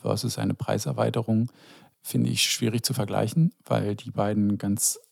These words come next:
anders inhaltlich aufgebaut sind. Also könnte ich, wenn dann, nur Sitelink-Erweiterungen innerhalb, also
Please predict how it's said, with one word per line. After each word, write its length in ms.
anders 460
inhaltlich 420
aufgebaut 480
sind. 300
Also 180
könnte 260
ich, 220
wenn 340
dann, 220
nur 360
Sitelink-Erweiterungen 1040
innerhalb, 680
also 200